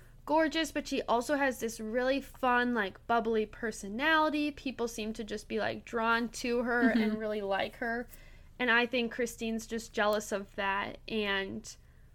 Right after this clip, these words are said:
Speaker 1: wants that. And so instead of, like, becoming a nicer person, she's just trying
Speaker 2: Mm-hmm.
Speaker 1: to take down
Speaker 2: A hundred
Speaker 1: Emma.
Speaker 2: percent.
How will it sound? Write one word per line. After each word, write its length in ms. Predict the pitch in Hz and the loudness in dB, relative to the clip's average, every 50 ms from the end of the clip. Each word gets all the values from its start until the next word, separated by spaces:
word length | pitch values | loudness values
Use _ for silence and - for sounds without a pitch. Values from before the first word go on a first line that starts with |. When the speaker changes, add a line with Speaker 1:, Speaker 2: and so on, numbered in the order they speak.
| - - - - - - - | -20 -20 -20 -20 -20 -12 -6
Speaker 1:
wants 480 | 220 226 226 226 208 180 233 226 - - | 0 4 6 6 6 6 4 0 -2 0
that. 520 | - 277 262 269 277 302 320 311 - - | 4 6 8 8 8 8 6 4 2 -2
And 160 | 240 233 233 226 | -4 -4 -4 -2
so 200 | - 240 226 214 | 0 0 2 2
instead 480 | 214 214 208 - - - 240 233 226 | 0 -2 -4 -8 -2 2 4 4 6
of, 240 | 233 226 220 208 214 | 6 4 4 2 2
like, 300 | 220 214 208 202 202 214 - - - - - - - - - - - | 0 2 2 2 0 -2 -8 -14 -20 -20 -20 -20 -20 -20 -20 -16 -14
becoming 500 | - 226 - - - 254 247 254 240 233 | -14 -12 -10 -8 -6 -4 -4 -2 -2 -2
a 160 | 226 220 214 208 - - - | -4 -4 -6 -8 -10 -10 -4
nicer 420 | 220 226 240 254 233 - - 214 214 | 0 2 2 2 2 -2 -4 -6 -6
person, 760 | - - - 349 415 403 - - 220 202 196 202 220 247 254 - - - | -6 -2 -2 0 0 0 -2 -2 -4 -2 -2 -2 -4 -6 -8 -10 -12 -16
she's 320 | - - 247 240 220 - | -10 -6 -4 -4 -4 -4
just 180 | 220 220 - - | -6 -8 -8 -4
trying 280 | - 220 208 220 226 208 | 0 4 6 6 6 6
Speaker 2:
Mm-hmm. 140 | 220 220 226 | 6 2 0
Speaker 1:
to 40 | |
take 240 | 208 196 196 - - | -2 -2 -4 -6 -6
down 140 | - 190 196 | -4 -2 0
Speaker 2:
A 20 | |
hundred 420 | 196 196 - - 226 220 214 214 208 | 0 0 2 2 4 4 4 4 2
Speaker 1:
Emma. 100 | 208 208 | 2 0
Speaker 2:
percent. 400 | - 226 214 - 233 226 247 | -2 -2 -2 -2 -2 -4 -4